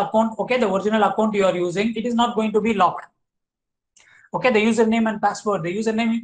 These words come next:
is not going to be locked. Only it is going to say it is an invalid number, invalid sequence number or invalid session I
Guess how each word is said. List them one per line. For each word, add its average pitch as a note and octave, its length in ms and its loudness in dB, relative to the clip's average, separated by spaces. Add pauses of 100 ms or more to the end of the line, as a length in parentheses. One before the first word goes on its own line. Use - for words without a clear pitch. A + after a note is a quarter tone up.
is G3+ 160 -4
not G#3 200 -2
going G3+ 180 -4
to G3 140 -4
be F#3+ 60 -4
locked. E3 320 0 (640)
Only C#4 280 -2
it A#3 120 -2
is G3+ 60 0 (100)
going A3 200 0
to A3 40 -2
say G3 400 -4 (100)
it G3+ 120 -4
is G#3+ 60 -2
an G3+ 160 0
invalid F#3+ 500 -2
number, D3 400 0 (260)
invalid F#3 500 -4
sequence E3 400 -6
number D3 240 -2
or F3 140 -4 (120)
invalid F#3+ 480 -2
session E3+ 300 -4
I C#3+ 120 -2